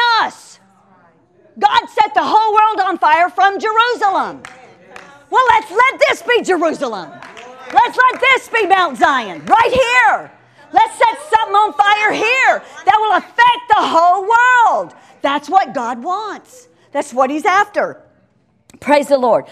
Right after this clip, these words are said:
Just as David was now king over, now, where we're gonna set up, we're gonna take up from this place, and we're gonna start, we're gonna read in Chronicles. Now, the last time I ministered, we talked about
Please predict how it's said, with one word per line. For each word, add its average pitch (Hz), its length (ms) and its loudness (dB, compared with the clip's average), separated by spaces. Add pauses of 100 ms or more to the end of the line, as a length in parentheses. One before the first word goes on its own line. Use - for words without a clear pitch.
(260)
Just 359 460 0
as 254 220 0
David 330 360 0
was 214 280 -2
now 294 280 -2
king 339 500 -8 (340)
over, 277 300 0
now, 214 280 -8 (180)
where 269 180 2
we're 359 120 0
gonna 339 200 -2
set 294 300 -2
up, 240 140 0
we're 214 120 -12
gonna 226 140 -10
take 277 280 -14
up 302 260 -8 (640)
from 240 600 -4 (580)
this 285 220 -6
place, 262 720 -8
and 202 280 -16
we're 202 120 -10
gonna 226 140 -14
start, - 220 -14
we're 214 100 -14
gonna 208 120 -18
read 214 160 -14
in 262 80 -16
Chronicles. 226 540 -16
Now, 165 200 -14
the 165 140 -16
last 226 360 -6
time 302 200 -10
I 277 100 -10
ministered, 202 640 -12 (600)
we 220 160 -10
talked 240 340 -8
about 208 380 -6